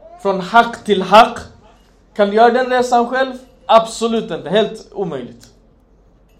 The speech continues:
Det går inte. Det måste finnas en person som tar dig i din hand,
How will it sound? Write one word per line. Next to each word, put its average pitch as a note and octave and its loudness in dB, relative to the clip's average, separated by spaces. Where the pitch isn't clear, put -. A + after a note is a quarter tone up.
Det F3 -4
går A3 4
inte. - -12
Det G3+ -2
måste B3+ 0
finnas B3+ -2
en A3+ -2
person A3+ 0
som G#3+ -4
tar A#3+ 6
dig G3+ 4
i G3+ 0
din G3+ -4
hand, A3 2